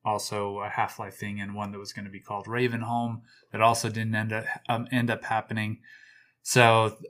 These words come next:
I am excited to hopefully see more stuff come from Half-Life. They finally did get around to releasing a game called Half-Life Alyx, but it was only for V R.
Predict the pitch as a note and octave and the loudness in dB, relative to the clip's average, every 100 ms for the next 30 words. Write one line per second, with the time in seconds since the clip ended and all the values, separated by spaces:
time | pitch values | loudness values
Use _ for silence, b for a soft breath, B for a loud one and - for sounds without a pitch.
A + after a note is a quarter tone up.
0 | _ B2+ G#2+ G#2+ - - - A#2 A2 - | _ -4 0 0 -2 -16 -10 -8 -6 0
1 | C#3 B2+ A2+ G#2+ A2 G#2 B2 B2+ - G2+ | 2 4 2 -2 -2 0 -2 -2 -6 -4
2 | - A2 G#2 G#2+ G#2 - A2+ G#2 - A2+ | -4 -4 -4 -4 -4 -4 -4 -6 -2 -2
3 | G#2+ - G2 F#2+ G#2 - A2+ G#2+ - B | -4 -8 -10 -4 -4 -4 -4 -6 -8 B
4 | B - F#2+ A2+ G#2+ G2+ F2+ A2+ G#2+ G#2+ | B -10 0 2 2 -2 -2 -4 -2 -4
5 | G2+ G#2 G#2+ G#2+ - G#2 G#2 G2 _ _ | -4 -2 -2 -4 -6 -8 -8 -14 _ _
6 | _ _ - A2+ A2 G#2+ G#2+ - G#2 G#2 | _ _ -14 -8 -6 -4 -4 -4 -6 -6
7 | A#2 A#2 A2+ A#2 A#2 B2 G2+ F#2+ A2 G2+ | -4 -2 0 0 0 -2 -4 -4 -2 -2
8 | - G2 - F#2+ A#2+ A#2+ A#2 - - G2+ | -4 -8 -2 2 2 0 -6 -8 -8 -8
9 | F#2+ G2 G2+ G2+ G2 G2+ F2+ G2 G2 G#2+ | -8 -8 -10 -10 -10 -12 -12 -10 -4 0
10 | G#2+ G#2+ - | 0 -2 -6